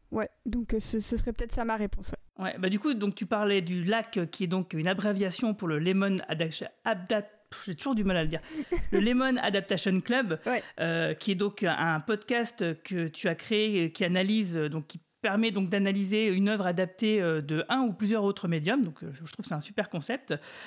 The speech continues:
Speaker 2: Euh, t'as aucune limite, euh, tout peut être abordé, donc des biopics, euh, du théâtre, de la bande dessinée, des romans, des musicals et même des parcs d'attractions.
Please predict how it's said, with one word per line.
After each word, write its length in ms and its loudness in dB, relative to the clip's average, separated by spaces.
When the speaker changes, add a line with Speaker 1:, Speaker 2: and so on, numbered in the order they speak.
Speaker 2:
Euh, 180 2
t'as 160 2
aucune 300 2
limite, 380 2
euh, 120 2
tout 160 -4
peut 160 -2
être 160 -2
abordé, 400 0
donc 220 -4
des 100 -2
biopics, 520 -6
euh, 160 -2
du 180 -6
théâtre, 540 -2
de 40 -4
la 80 -2
bande 220 2
dessinée, 440 0
des 120 0
romans, 340 0
des 120 0
musicals 520 0
et 60 0
même 280 4
des 180 0
parcs 200 -2
d'attractions. 480 -4